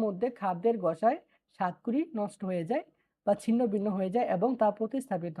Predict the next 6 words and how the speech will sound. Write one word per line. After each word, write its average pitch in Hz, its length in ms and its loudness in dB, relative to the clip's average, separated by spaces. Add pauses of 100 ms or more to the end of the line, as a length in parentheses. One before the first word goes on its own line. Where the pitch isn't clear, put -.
হয়। 156 140 -2 (500)
তো 233 60 -2 (180)
সাতকুড়ি 220 560 -2 (200)
স্থায়িত্বকাল 226 580 2 (120)
কতদিন? 240 380 0 (160)
পাঁচ 220 160 -2